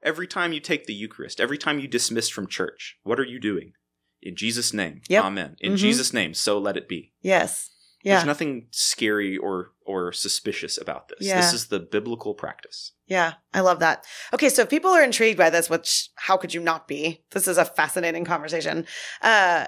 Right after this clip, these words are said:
Speaker 2: and they want to learn more about you or find you or send you hate mail about why you hate Muslims. I'm joking, he doesn't hate Muslims. But, um, where can people find you?
Speaker 1: Uh, well, I teach at Houston Christian University, as we said there, and I've got an office there. Um, so you can come and take some classes with us.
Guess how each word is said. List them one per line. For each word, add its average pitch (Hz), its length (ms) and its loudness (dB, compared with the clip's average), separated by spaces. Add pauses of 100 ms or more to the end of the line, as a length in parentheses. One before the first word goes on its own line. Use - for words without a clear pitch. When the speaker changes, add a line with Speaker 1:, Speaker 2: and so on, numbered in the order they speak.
(140)
Speaker 2:
and 202 120 -2
they 190 120 4
want 220 320 6
to 202 120 0
learn 165 200 4
more 285 260 8
about 262 240 6
you 247 180 -2
or 175 80 6
find 240 400 0
you 233 260 4
or 175 180 6
send 226 240 4
you 226 100 2
hate 196 200 2
mail 185 260 6
about 165 380 4 (120)
why 175 100 6
you 190 120 -2
hate 180 200 2
Muslims. 170 460 0 (340)
I'm 180 80 2
joking, 185 340 4
he 175 100 -2
doesn't 160 200 -6
hate - 140 -6
Muslims. 156 320 -8 (340)
But, 262 220 6
um, 175 540 2
where 233 120 4
can 254 120 6
people 202 160 2
find 151 200 -2
you? - 120 -10 (320)
Speaker 1:
Uh, 135 300 6
well, 151 340 2 (200)
I 98 420 2
teach 170 260 -6
at 147 120 0
Houston 143 260 -4
Christian 143 320 -2
University, 131 480 -2
as 104 120 -2
we 113 80 -4
said 120 220 -2
there, 139 160 -2
and 104 120 -6
I've 95 120 -4
got 104 160 2
an 104 60 -4
office 107 320 -6
there. 120 280 -8 (340)
Um, 123 360 0
so 139 320 6
you 139 160 -2
can 131 280 -2
come 151 260 0
and 110 320 -4
take 135 160 -2
some 143 120 -4
classes 127 360 0
with 143 160 -4
us. - 400 -2